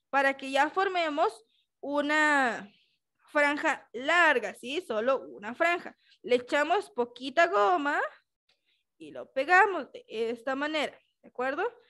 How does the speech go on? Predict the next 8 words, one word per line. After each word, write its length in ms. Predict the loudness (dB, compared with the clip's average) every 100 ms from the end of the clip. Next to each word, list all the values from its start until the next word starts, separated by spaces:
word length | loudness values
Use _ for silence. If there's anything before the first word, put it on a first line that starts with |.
| _ _ _
Poquita 440 | -16 -14 -4 -4
goma 520 | -2 0 2 2 -2 -4 -6 -14 _ _ _ _ _ _ _ _ _ _
y 160 | -8
lo 220 | -6 -6
pegamos 500 | -4 -4 -4 -6 -10
de 140 | -10 -12
esta 380 | -14 -14 -10 -8
manera, 400 | -6 -8 -12